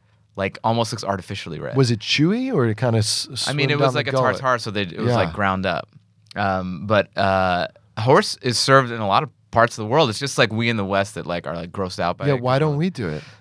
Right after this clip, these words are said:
Speaker 1: Because we're like, "Oh, they're cute animals." And we're very against cute animal-, although, uh, it cu-, also, like, I guess since we ride them, but, like, in Eastern Europe, they eat a bunch of horse. Um, the French eat it. Sardinia ha-, is there a horse eating people?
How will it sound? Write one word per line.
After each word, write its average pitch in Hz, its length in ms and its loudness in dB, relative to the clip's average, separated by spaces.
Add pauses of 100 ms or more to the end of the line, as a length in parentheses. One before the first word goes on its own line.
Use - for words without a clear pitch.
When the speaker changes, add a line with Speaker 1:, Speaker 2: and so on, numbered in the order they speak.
Speaker 1:
Because 110 280 -6
we're 120 80 -4
like, 120 140 -4
"Oh, 165 140 -2
they're 151 100 -2
cute 151 200 -6
animals." 139 680 -6
And 117 100 -8
we're 139 80 2
very 185 320 4 (160)
against 135 380 0
cute 127 180 0
animal-, 113 300 2
although, 131 320 0 (920)
uh, - 60 -12
it 113 280 -2
cu-, 127 320 -8
also, 156 360 2
like, 131 160 2
I 120 80 0
guess 120 160 -2
since - 380 -12
we 98 80 -6
ride 104 340 -6
them, 165 280 -6
but, 120 140 0
like, 117 220 0 (220)
in 107 100 -8
Eastern 131 340 -2
Europe, 113 280 0
they 127 140 -2
eat 131 200 -2 (140)
a 98 120 -10
bunch 123 300 -4
of 123 60 -4
horse. 127 520 -4 (480)
Um, 92 380 -2
the 98 80 -10
French 107 380 -4
eat 131 160 -2
it. 131 180 -2 (140)
Sardinia 123 720 -4 (260)
ha-, 127 180 -6
is 123 140 -6
there 123 300 -4
a 127 80 -2
horse 131 240 -8
eating 131 180 -8
people? 139 260 -6